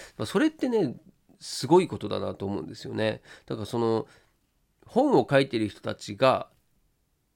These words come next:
そういう偉い人たちとかっていうよりは、なんだろうな、本を書くから偉いみたいな、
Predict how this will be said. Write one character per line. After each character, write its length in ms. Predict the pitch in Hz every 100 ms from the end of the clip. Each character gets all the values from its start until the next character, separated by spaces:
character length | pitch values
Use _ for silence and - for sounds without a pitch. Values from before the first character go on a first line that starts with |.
| _ _ _ _
そ 140 | 110
う 20 |
い 60 | 101
う 40 |
偉 260 | - 131 131
い 80 | 117
人 180 | 110
た 120 | 101 101
ち 260 | - - _ _ _ _ _ _ _ _ _
と 100 | 160
か 100 | 127
っ 40 |
て 160 | - -
い 180 | 101 135
う 80 | 135
よ 140 | 143
り 140 | 104
は、 280 | 92 98 - _ - - _ _ _ _ _ 302 311 _ _ _
な 160 | 113 107
ん 40 |
だ 80 | -
ろ 60 |
う 20 | -
な、 60 |
本 320 | - 220 294 233
を 120 | 175
書 100 | 190
く 120 | -
か 140 | - 104
ら 80 |
偉 260 | - 113 127
い 80 | 101
み 140 | 95
た 100 | -
い 80 | 101
な、 220 | 107 -